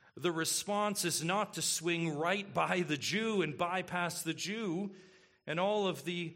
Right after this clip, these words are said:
advantages and values of Jew. No, that's not it. But many do that, and they come to passages like this. And it needs to be stated, again, that this is a spot where the Jews get attacked in one sense as a nation.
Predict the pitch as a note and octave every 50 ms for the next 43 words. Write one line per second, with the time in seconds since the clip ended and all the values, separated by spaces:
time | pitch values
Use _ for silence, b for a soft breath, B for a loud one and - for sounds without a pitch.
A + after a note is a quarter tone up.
0 | - - C#3+ C#3 - F3 G3+ A3+ A3+ - F#3 - - C#3 C#3+ D#3 F3 F#3 - -
1 | D#3+ D3 B2 D#3 E3+ G3 A3+ B3 A3+ F3+ D3 C#3 C#3 B2 C#3 D3 D3 E3 G#3+ B3+
2 | B3 F#3 E3+ F#3+ G3 - - F3+ F3+ F#3+ G3 F#3+ G3 G#3 G3 E3+ D#3 F3+ E3 D#3+
3 | E3 E3 E3+ F3+ F#3 G3 A3 A3+ A#3 A#3+ A#3 A3+ F3 F3 A3 B3 B3+ A#3 G3+ D3
4 | A#2+ G#2 G#2 A#2+ C3 C#3+ D3+ D3+ - F#3 F#3 F#3+ F#3 F3+ E3 - F3 F3 F3+ F3+
5 | - F#3 D#3+ E3+ F3+ - - F#3 F3+ F3+ F3 F#3 G3+ G3+ D#3 C3+ - - - -
6 | - b b b b b b b b b b b b b b b b b b b
7 | b _ _ _ - D3+ E3+ E3 F3 G3 A3+ G#3+ F3+ - - F3 F3+ - - -
8 | - F#3 F#3+ G3+ A3 G#3+ D#3+ B2+ G#2+ G2+ - - - - - _ b b b b
9 | b b b b b b b - C#3+ - F3 G3 G#3+ G#3+ G3+ D#3+ D3 C#3+ F#3 F#3
10 | - G#3 - E3 D3 - - - - - G#3+ A3+ A3+ F#3+ A#2 G2+ - - - -
11 | - _ _ _ _ _ _ _ _ _ _ _ _ _ _ _ _ _ - A#2+
12 | B2+ A#2+ A#2+ A#2+ - B2+ B2 A#2+ A2+ A2 - - B2 B2 A#2 - - - C#3 C3+
13 | A#2 G2+ - - - A2+ G#2+ G#2 G#2 A2 A2+ A2 - - G2+ E2 D#2+ - G#2+ F#2+
14 | - A#2+ A2+ B2+ D3 D3+ E3 D#3+ - - F#2+ E2 D2+ - F#2